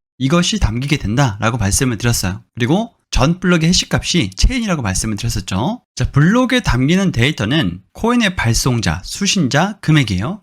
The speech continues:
해시 라이브러리를 포함을 시켰고요. 이 해시 라이브러리를 사용하게 되면 샤 이오륙을 쓸 수가 있어요. 자, 해시는 이렇게 한 글자만 바뀌어도 전혀 다른 문자열을 우리에게 줍니다. 육십사 글자의 문자를 주고요.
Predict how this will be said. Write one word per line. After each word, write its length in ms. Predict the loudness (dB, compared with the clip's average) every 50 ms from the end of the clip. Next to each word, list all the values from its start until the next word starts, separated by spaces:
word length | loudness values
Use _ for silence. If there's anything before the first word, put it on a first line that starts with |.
| 0 2
해시 340 | 2 2 2 -2 -2 -2
라이브러리를 500 | 0 0 0 0 -2 -2 -4 -4 -4 -6
포함을 280 | -8 -6 -4 -4 -4 -4
시켰고요. 540 | -4 -4 -6 -6 -6 -6 -8 -8 -8 -8 -12 _ _ _ _ _ _ _
이 120 | 0 2 4
해시 320 | 4 4 4 2 0 0
라이브러리를 400 | 0 0 0 0 0 0 -2 0
사용하게 360 | 0 0 0 2 0 0 0
되면 580 | 0 0 0 2 2 2 2 0 0 -2 -4 -8 _ _ _ -6
샤 300 | 0 0 0 2 2 0
이오륙을 320 | 0 0 0 0 -2 -2
쓸 160 | -2 -4 -4 -4
수가 180 | -4 -2 -2
있어요. 340 | -2 -2 -2 -4 -4 -4 -8 _ -12
자, 100 | -10 -6
해시는 680 | -2 0 0 2 2 0 0 0 2 0 0 0 -2 -6 -8
이렇게 280 | -2 -2 -2 0 0 0
한 440 | 0 0 0 0 0 0 0 -2 -4
글자만 720 | -2 2 2 2 2 2 0 0 2 2 2 2 0 0
바뀌어도 720 | -2 -4 -6 -6 -2 -2 -2 0 0 0 -2 -2 -2 -8 _ _ _ _ _ 0
전혀 440 | 2 2 4 4 4 2 2 0 2
다른 320 | 2 2 2 2 -2 0
문자열을 800 | 0 0 -2 0 0 0 0 2 2 2 2 2 2 2 0 0 -4 _ 0
우리에게 320 | 2 4 4 4 2 0
줍니다. 440 | 0 0 2 2 2 0 -2 -4 -6 _ _ _ _ _ -4
육십사 520 | -2 0 2 2 2 2 0 0 2 2 2
글자의 720 | 2 0 0 0 0 2 2 2 2 2 2 0 0 -4 _ _ _ _
문자를 340 | -4 -2 0 2 2 2 2
주고요. 340 | 0 0 -2 -2 -2 -2 -2